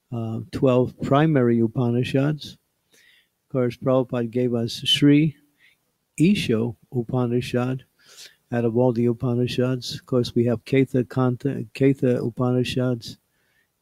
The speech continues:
and, uh, Katha Upanish-, Kena Upanishads, Katha Upanishads,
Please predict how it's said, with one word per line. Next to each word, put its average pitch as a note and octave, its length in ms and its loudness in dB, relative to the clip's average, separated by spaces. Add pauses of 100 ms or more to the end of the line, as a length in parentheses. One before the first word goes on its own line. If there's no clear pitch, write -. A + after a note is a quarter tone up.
and, A#2 340 -8
uh, A2 200 -6 (200)
Katha C#3+ 360 0
Upanish-, B2 680 -2
Kena C#3+ 420 2
Upanishads, A#2+ 720 0
Katha C3+ 460 0
Upanishads, A#2 880 -4